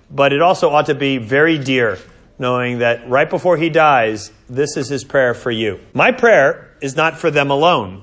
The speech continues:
the, the, the, uh, apostles. "I pray also for those who will believe in me through their message, that all of them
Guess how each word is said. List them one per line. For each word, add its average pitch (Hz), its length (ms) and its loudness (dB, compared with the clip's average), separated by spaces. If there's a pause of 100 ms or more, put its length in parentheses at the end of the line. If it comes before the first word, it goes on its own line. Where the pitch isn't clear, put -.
the, 113 140 -6 (280)
the, 101 200 -6 (180)
the, 107 220 -4
uh, 101 200 -2 (100)
apostles. 110 560 -4 (280)
"I 151 80 0
pray 175 240 4
also 170 560 2
for - 260 -4
those 180 520 0 (100)
who 185 140 -2
will 208 160 0
believe 190 360 0
in 131 160 -2
me 123 340 -4 (420)
through 151 260 -2
their 160 160 2
message, 110 680 -4 (440)
that 135 200 2
all 269 320 6
of 135 140 0
them 95 320 -4